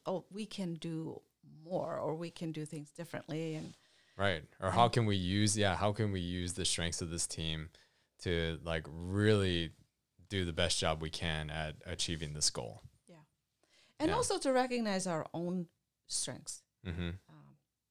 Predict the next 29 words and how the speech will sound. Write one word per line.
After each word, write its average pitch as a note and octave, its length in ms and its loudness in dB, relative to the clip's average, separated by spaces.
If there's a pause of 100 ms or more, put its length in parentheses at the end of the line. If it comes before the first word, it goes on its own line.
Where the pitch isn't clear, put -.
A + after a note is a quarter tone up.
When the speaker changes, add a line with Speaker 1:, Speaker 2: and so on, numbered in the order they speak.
(140)
Speaker 1:
I F3 120 -8
think D#3+ 400 -16 (640)
it's G3+ 220 2
just A3 180 4
one G#3 140 4
of G3+ 80 4
those G3 200 4
things A#3 320 2
you F#3 100 0
have F3 280 -2
to E3 400 -2 (1000)
develop F#3 520 2
that F3+ 160 2
strength F#3+ 360 0
almost, A#3+ 460 2 (220)
you A3+ 80 -2
know, G3 100 2
when G3+ 120 4
I G#3+ 40 2
think A#3 220 -2
about F3 440 0 (400)
when E3+ 200 -2
an D#3+ 120 0
employer, D#3+ 640 -4
for - 160 -8
instance, - 280 -6
comes D#3 240 -4
to C#3+ 100 -8
Western - 500 -4